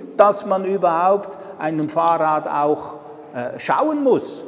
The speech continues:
Ja, also die Verantwortung, die man übergibt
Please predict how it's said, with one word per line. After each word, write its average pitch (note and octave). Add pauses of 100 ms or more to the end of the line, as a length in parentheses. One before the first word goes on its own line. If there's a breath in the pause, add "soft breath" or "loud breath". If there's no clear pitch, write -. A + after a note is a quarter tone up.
Ja, A#3
also D3+
die F#3
Verantwortung, A3
die A3+
man G#3+
übergibt G#3